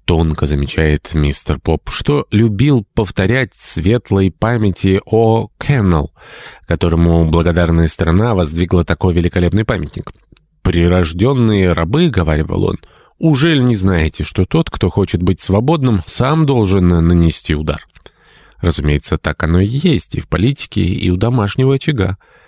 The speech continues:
«Так беритесь же за дубины, мои порабощенные, угнетенные друзья». Эти замечания доставят удовольствие женщинам, так как они любят юмор и понимают иронию, и меня не удивит, если юный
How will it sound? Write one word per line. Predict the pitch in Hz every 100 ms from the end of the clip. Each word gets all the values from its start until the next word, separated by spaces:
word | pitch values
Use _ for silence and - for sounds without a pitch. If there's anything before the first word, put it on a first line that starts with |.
| _ _ _
«Так | 120 113
беритесь | 123 156 165 98
же | 78 80
за | 87
дубины, | 90 98 127 147 87 73
мои | 82 85
порабощенные, | - 82 80 82 - 113 127 101 87 80
угнетенные | 92 95 82 87 82 78 73
друзья». | 78 73 - - - _ _ _ _ _ _ _
Эти | 135 147
замечания | 131 143 135 175 127
доставят | 90 - 82 78 -
удовольствие | 80 78 - 80
женщинам, | 80 143 156 131 117 - - - -
так | 87
как | 78
они | 78 78
любят | 76 78 -
юмор | 85 80 78
и | 78
понимают | 80 76 76 76 -
иронию, | 87 147 143 113 107 -
и | 85
меня | 76 71 71 80
не | 80 82
удивит, | 73 73 76 85 -
если | 78 - 78
юный | 85 92 87 82